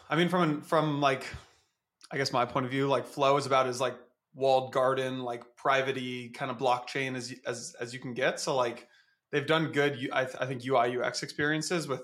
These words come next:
with Top Shots, and I think they were one, I think they were probably the first to introduce, like, use a credit card to buy an N F T. But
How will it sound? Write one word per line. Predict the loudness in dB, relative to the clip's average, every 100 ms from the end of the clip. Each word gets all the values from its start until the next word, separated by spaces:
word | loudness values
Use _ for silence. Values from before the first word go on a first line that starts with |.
| -8
with | -10 -10 _ 0
Top | 2 2
Shots, | 4 4 4 2
and | -4
I |
think | -4
they | -2
were | 0
one, | -2 -4
I | -6
think | -4
they | -4
were | -2
probably | 0 0
the | -2
first | -2 0 0
to | -2
introduce, | -6 -6 -8 -4
like, | -6 -6 _ _ _
use | -2 -2
a |
credit | 0 0 0
card | 0 0
to | 2
buy | 2
an | 2
N | 0
F | -4 -6
T. | -6 -4
But | 0 0 0